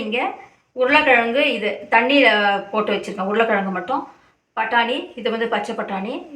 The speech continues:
கொஞ்சம் அவரைக்காய் பாருங்க, இந்த மாதிரி பட்டை அவரைக்காய். இதெல்லாம் வந்து உடம்புக்கு ரொம்ப நல்லது. இது வந்து குழந்தைங்க சாம்பார்லாம் போட்டா சாப்பிட மாட்டாங்க, இந்த மாதிரி டிஃபனா பண்ணி கொடுத்தா சாப்பிடுவாங்கன்றதுனால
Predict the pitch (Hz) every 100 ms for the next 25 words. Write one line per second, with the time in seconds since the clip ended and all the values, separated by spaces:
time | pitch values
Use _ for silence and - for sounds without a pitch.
0 | - 233 233 302 - 208 214 202 - -
1 | - 190 190 214 196 190 196 214 190 220
2 | 180 190 185 208 233 - - _ 233 247
3 | 262 294 262 285 302 240 226 240 - -
4 | 220 240 277 285 233 254 240 220 214 285
5 | 254 262 - 247 240 294 302 269 240 226
6 | 214 202 - 233 202 240 254 277 254 277
7 | 269 262 254 214 226 247 233 214 202 196
8 | 208 247 262 262 240 - 269 254 214 202
9 | 180 - - - - - - _ 240 247
10 | 247 240 214 214 214 202 190 202